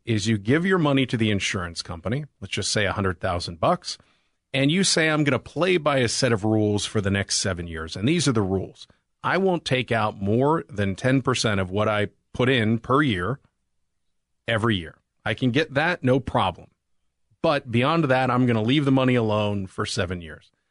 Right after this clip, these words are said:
Now, that, that tends to give people a little bit of trepidation. They go, "Ah, I don't like locking my money up."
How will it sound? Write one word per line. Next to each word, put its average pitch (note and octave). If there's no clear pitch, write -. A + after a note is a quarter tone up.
Now, D#3
that, F#3+
that -
tends F3+
to C#3
give C3
people A#2
a G#2
little B2
bit A#2+
of G#2
trepidation. G#2
They F2+
go, G#2
"Ah, A#2
I -
don't G2
like F#2+
locking F#2+
my F2
money F#2
up." E2